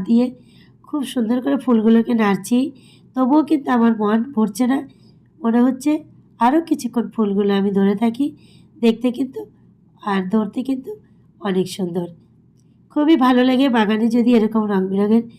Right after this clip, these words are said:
ফুল ফুটে থাকে তাহলে কিন্তু দেখতে এবং ধরতে অনেক ভালো লাগে। তো চলুন, তারপরে আরও একটি ফুল আপনাদের সঙ্গে শেয়ার করব, সেটি হচ্ছে অ্যালামুন্ডা।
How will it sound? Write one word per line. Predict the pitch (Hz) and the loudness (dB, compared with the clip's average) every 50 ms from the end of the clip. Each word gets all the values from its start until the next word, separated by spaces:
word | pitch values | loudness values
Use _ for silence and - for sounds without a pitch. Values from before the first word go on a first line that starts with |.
| - - - - - - | -20 -20 -20 -20 -20 -20
ফুল | - - 294 285 - | -4 -2 0 0 2
ফুটে | 294 302 233 302 | 2 2 2 0
থাকে | 240 - 285 - 311 311 | 0 0 0 0 0 0
তাহলে | 320 254 233 226 220 226 233 | 4 4 4 6 6 4 2
কিন্তু | 233 254 233 254 254 | 2 0 0 0 2
দেখতে | 196 208 202 202 196 - - 247 254 254 262 - - - - - - _ - | 4 4 4 4 2 0 0 0 0 0 -2 -10 -20 -20 -20 -20 -20 _ -6
এবং | 240 254 233 269 285 294 254 | -4 -2 0 2 2 2 4
ধরতে | 220 233 233 233 233 - 269 277 294 - - - _ _ _ - | 4 4 4 4 2 0 0 0 0 -2 -8 -20 _ _ _ -6
অনেক | - 214 196 202 190 196 | -4 -2 -2 -2 -2 -2
ভালো | 196 185 190 190 | 0 0 2 2
লাগে। | 190 190 190 185 190 185 190 - - - - - _ _ | 2 2 2 2 0 0 -4 -10 -18 -20 -20 -20 _ _
তো | _ - 269 269 269 | _ -4 -4 -4 0
চলুন, | - 294 277 285 - - - - - _ _ _ _ _ _ - | 0 0 0 0 -2 -4 -8 -18 -20 _ _ _ _ _ _ -4
তারপরে | - 254 262 262 - 302 285 | -2 -2 -2 0 0 0 2
আরও | 254 247 247 285 | 2 2 4 4
একটি | 330 330 - - 339 | 2 2 2 2 0
ফুল | 330 - - 277 247 220 | 0 0 0 2 2 2
আপনাদের | 202 196 - 208 208 208 202 | 2 0 0 0 0 0 0
সঙ্গে | - 220 202 214 208 | 0 -2 0 0 -2
শেয়ার | 202 - 226 220 226 226 | -2 0 2 2 2 2
করব, | 233 254 247 247 277 311 339 - - _ _ _ _ _ _ _ _ - - - - _ _ - | 2 2 2 2 0 -2 -4 -8 -16 _ _ _ _ _ _ _ _ -20 -20 -20 -20 _ _ -16
সেটি | - - 277 269 277 311 311 | -4 -2 -2 2 4 6 4
হচ্ছে | 311 311 311 349 359 392 370 - - - - _ _ _ | 4 4 2 0 0 0 0 -8 -18 -20 -20 _ _ _
অ্যালামুন্ডা। | - 202 185 180 175 190 190 180 175 196 | -4 -4 -2 -2 -2 -4 -6 -6 -4 -6